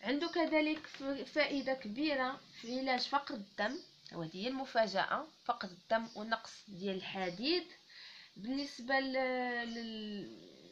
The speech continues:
لل-، للعظام، فهو كيقويهم، كيقويهم هذا المحلول هذا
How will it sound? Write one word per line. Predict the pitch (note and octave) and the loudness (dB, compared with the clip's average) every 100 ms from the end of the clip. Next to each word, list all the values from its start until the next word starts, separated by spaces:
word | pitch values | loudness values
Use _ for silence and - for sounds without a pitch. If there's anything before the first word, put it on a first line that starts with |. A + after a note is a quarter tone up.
| E3+ G3 | -12 -8
لل-، | A#3 A#3 A3 G3+ G3+ G#3+ A3 G#3+ - | -6 -6 -4 -2 -2 -6 -8 0 2
للعظام، | A#3 G#3+ C4 B3+ C#4 A#3+ | 2 2 4 8 8 8
فهو | - A#3+ A#3+ | 2 -2 0
كيقويهم، | B3 B3 - B3+ A3 G#3 G3 C#4+ B4+ - - - - - - - - - - - - - - - - - - | -2 -6 -2 0 0 0 2 0 -2 -12 -20 -20 -20 -20 -18 -16 -14 -14 -14 -16 -16 -18 -18 -20 -20 -20 -2
كيقويهم | B3+ B3+ D4+ C4+ A#3+ A3 A3+ A#3 - | 0 2 2 2 2 0 -2 -6 -6
هذا | G#3 G3+ | -2 0
المحلول | G#3 G3 G#3+ G#3 F#3 | -2 -2 -6 -4 0
هذا | F3 E3+ A3 | 0 2 2